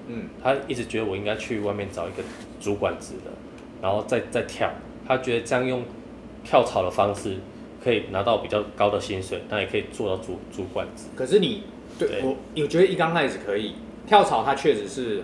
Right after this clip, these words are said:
Speaker 1: 很，很快，呃，提升你薪资的一个方式。
Speaker 2: 对。
Speaker 1: 可是并不是你可以一直这样跳下去。
Speaker 2: 对，没错。
Speaker 1: 对，因为接下来你的年纪越大，你再跳，人家，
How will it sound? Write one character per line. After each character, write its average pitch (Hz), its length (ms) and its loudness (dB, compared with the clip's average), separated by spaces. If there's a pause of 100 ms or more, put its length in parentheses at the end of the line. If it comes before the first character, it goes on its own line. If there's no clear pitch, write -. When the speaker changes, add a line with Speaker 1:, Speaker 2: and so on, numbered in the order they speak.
Speaker 1:
很， 92 140 -4 (460)
很 101 160 -6
快， 127 340 2 (580)
呃， 90 260 -4
提 110 240 -8
升 131 240 2
你 90 240 -6
薪 120 340 -6
资 120 200 -6
的 107 80 0
一 87 80 -4
个 90 100 -6
方 87 260 -8
式。 - 160 -10 (340)
Speaker 2:
对。 98 100 -2 (220)
Speaker 1:
可 117 80 -4
是 135 100 0
并 139 260 2
不 101 160 -8
是 104 360 -6 (200)
你 98 100 -12
可 117 140 -2
以 117 100 0
一 139 100 -4
直 - 180 -12
这 - 80 -4
样 98 140 -4
跳 92 260 -8
下 85 80 -6
去。 80 60 -8
Speaker 2:
对， 127 140 8
没 101 140 2
错。 95 320 -2
Speaker 1:
对， 95 160 -2 (320)
因 151 80 2
为 175 140 2
接 190 160 6
下 175 160 6
来 113 120 2
你 104 100 -6
的 92 80 -4
年 95 200 -6
纪 117 160 -6
越 110 200 2
大， 78 340 -4 (120)
你 98 100 -10
再 123 160 0
跳， - 300 0 (360)
人 107 160 -2
家， 120 320 0